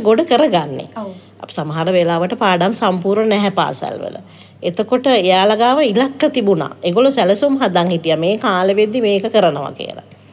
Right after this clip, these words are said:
Speaker 1: එහෙම සැලසුම් සහගතව හිටියේ ල-, දරුවෝ පවා අවුල් වෙලා මේ මොහොතේදී. මොකද එයාලගේ සැලසුම ඉදිරියට ගිය, ගෙන ගන්න බැරි වෙච්ච නිසා. ඒත් එක්කම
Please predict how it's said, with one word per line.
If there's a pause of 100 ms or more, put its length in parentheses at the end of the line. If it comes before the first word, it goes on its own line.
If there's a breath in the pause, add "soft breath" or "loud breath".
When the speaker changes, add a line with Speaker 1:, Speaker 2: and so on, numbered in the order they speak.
(380 loud breath)
Speaker 1:
එහෙම
සැලසුම්
සහගතව
හිටියේ
ල-,
දරුවෝ
පවා
අවුල්
වෙලා
මේ
මොහොතේදී.
මොකද
එයාලගේ
සැලසුම
ඉදිරියට (580 loud breath)
ගිය, (100)
ගෙන
ගන්න
බැරි
වෙච්ච
නිසා. (120)
ඒත්
එක්කම